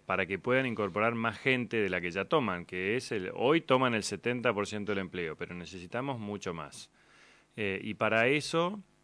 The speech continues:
eh, estamos trabajando en mejorarles lo que se llama la competitividad y la productividad.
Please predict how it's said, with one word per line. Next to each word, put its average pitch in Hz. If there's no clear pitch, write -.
eh, 90
estamos 107
trabajando 117
en 113
mejorarles 101
lo 95
que 92
se 92
llama 104
la 95
competitividad 113
y 120
la 101
productividad. 82